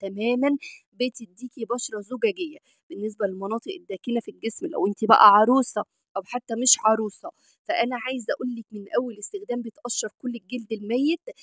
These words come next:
الجلد الغامق، وبتديكي بشرة كده فاتحة بطريقة غير طبيعية وناعمة بطريقة انت مش متتخي-،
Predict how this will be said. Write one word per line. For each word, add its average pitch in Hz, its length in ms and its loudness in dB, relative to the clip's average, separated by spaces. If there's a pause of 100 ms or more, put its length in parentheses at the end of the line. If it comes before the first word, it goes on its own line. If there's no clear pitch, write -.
(300)
الجلد 220 420 -8
الغامق، 240 440 -2
وبتديكي 220 480 -16
بشرة 233 380 -8
كده 254 280 0 (280)
فاتحة 254 500 -4
بطريقة 226 500 -6 (140)
غير 240 180 -6 (120)
طبيعية 208 500 -8
وناعمة 214 480 -8
بطريقة 214 420 -6
انت 220 180 -14
مش - 200 -2
متتخي-، 233 580 -4